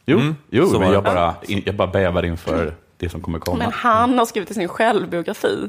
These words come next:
Speaker 1: Ja.
Speaker 3: att under tiden hon jobbade på T V fyra, då brukade Alice Bah, för att få mer reklamtid för sitt program, citat, "dra upp t-shirten och skaka på brösten".
Speaker 2: Ja, precis. Det var som att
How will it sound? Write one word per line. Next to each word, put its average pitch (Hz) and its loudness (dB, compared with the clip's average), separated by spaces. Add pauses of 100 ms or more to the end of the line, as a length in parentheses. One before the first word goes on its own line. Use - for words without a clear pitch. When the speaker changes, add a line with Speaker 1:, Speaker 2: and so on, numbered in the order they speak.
Speaker 1:
Ja. - -6
Speaker 3:
att 185 -4
under 190 -2
tiden 208 -2
hon 160 -2
jobbade 165 -2
på - -12
T 180 -10
V 170 -4
fyra, 196 -2 (920)
då 190 -12
brukade 220 2
Alice 165 0
Bah, 156 2 (240)
för 185 2
att 180 0
få 214 0
mer 165 0
reklamtid 165 0
för - -12
sitt 170 -6
program, 202 -2
citat, 160 0
"dra 190 0
upp 180 -4
t-shirten 220 -2
och 170 -8
skaka 185 0
på 185 -2
brösten". - -2 (1040)
Speaker 2:
Ja, 120 0
precis. 123 2
Det 131 2
var 123 -2
som 127 -2
att 123 -4